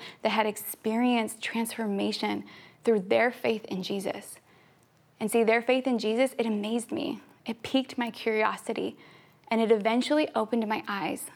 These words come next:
to see God moving in my own life. See, the truth is, you may have neighbors that would never set foot in church,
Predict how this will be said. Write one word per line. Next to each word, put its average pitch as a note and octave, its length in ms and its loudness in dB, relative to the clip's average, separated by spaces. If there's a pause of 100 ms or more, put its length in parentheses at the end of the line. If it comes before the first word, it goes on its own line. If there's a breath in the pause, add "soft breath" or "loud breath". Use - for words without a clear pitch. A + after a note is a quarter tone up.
(100)
to G#3 100 -6
see A3+ 180 2
God G#3+ 220 0
moving A#3 520 0 (360 loud breath)
in G#3 160 0
my G#3 180 -2
own G#3+ 180 -4
life. - 460 -8 (1000 loud breath)
See, - 140 2
the A3 100 6
truth B3 320 2
is, A3+ 300 2 (220)
you G#3 240 2
may C4+ 200 6
have B3 200 2
neighbors G#3+ 440 0
that - 180 -4
would G#3 140 0
never G#3 200 0
set - 240 -4
foot - 140 -6
in - 100 -4
church, - 400 -8